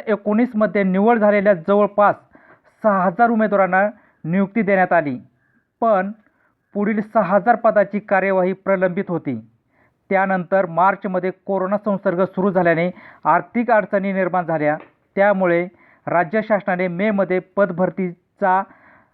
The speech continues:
बंदीचा निर्णय घेतलेला होता. प्रक्रियाही स्थगित केली होती. मात्र शिक्षक भरती प्रक्रियेला विशेष बाब म्हणून परवानगी देण्यात आलेली आहे आणि यासाठी संघटना असेल,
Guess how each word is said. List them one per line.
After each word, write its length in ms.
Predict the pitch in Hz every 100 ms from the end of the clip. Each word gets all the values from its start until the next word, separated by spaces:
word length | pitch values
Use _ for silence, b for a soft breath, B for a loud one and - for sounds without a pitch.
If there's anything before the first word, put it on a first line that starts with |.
| b b b
बंदीचा 580 | 127 151 180 190 196 240
निर्णय 460 | 208 185 180 196 208 _ _ _ _ _
घेतलेला 420 | 139 165 160 165 160
होता. 400 | 147 147 117 110 _ _ _ _ -
प्रक्रियाही 440 | 180 202 208 262
स्थगित 280 | 269 247 233 -
केली 140 | 208
होती. 400 | 190 165 135 117 - b b
मात्र 480 | 151 175 175 185 196 202 _ -
शिक्षक 360 | 185 - - 226
भरती 420 | 190 180 170 185
प्रक्रियेला 600 | - 170 180 165 160 170
विशेष 520 | 175 143 160 240 233
बाब 220 | 175 180 165
म्हणून 300 | 160 165 170 _
परवानगी 440 | 170 160 160 156 170
देण्यात 320 | 160 156 156
आलेली 260 | 147 143 143
आहे 240 | 131 117 - B B B
आणि 220 | 156 160 170
यासाठी 420 | 180 175 160 156
संघटना 500 | - 156 156 170 180
असेल, 280 | 165 165